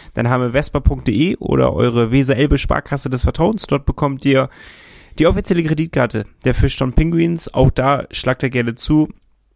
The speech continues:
oder informiert euch wenigstens, ob das nicht was doch für euch wäre. Und der Thesenservice, Malte.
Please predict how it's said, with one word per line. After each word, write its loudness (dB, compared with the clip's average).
oder 2
informiert 0
euch -2
wenigstens, -6
ob -12
das -6
nicht -10
was -6
doch -8
für -10
euch -8
wäre. 2
Und 2
der 0
Thesenservice, -2
Malte. -14